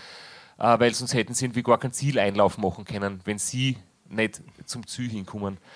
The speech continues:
Also das war eigentlich schon eine wilde Geschichte, aber da hab ich wieder gemerkt, wie, wie lustig ich im Kopf dann schon drauf war, so, ja, Baum auf der Straße, ganz normal, ist halt so, fahren wir drüber, passt schon.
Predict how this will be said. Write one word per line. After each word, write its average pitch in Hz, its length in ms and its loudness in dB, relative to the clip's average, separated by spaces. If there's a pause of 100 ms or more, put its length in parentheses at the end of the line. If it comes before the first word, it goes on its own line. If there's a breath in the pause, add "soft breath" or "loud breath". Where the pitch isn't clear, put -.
(320 soft breath)
Also 104 220 -2
das 107 220 -4
war 107 300 8 (480 soft breath)
eigentlich 135 320 6
schon 143 120 2
eine 135 100 4
wilde 151 220 6
Geschichte, 160 400 2
aber 123 320 6 (160)
da - 80 -4
hab 120 80 0
ich 127 60 4
wieder 127 160 4
gemerkt, 117 420 0
wie, 117 300 0 (180)
wie 117 120 -8
lustig 135 360 0
ich 123 80 0
im 120 140 -4
Kopf - 260 -2
dann 127 140 -4
schon 131 140 -2
drauf 90 300 2
war, 113 60 -6
so, 101 240 -2 (320 loud breath)
ja, 107 340 6
Baum 98 340 6
auf 120 120 4
der - 80 -6
Straße, 98 480 -2
ganz 113 300 -2
normal, 104 440 4 (680)
ist 123 160 -4
halt 123 160 4
so, 120 140 4
fahren 123 220 6
wir 131 80 6
drüber, 123 340 2
passt 107 280 2
schon. 104 160 -6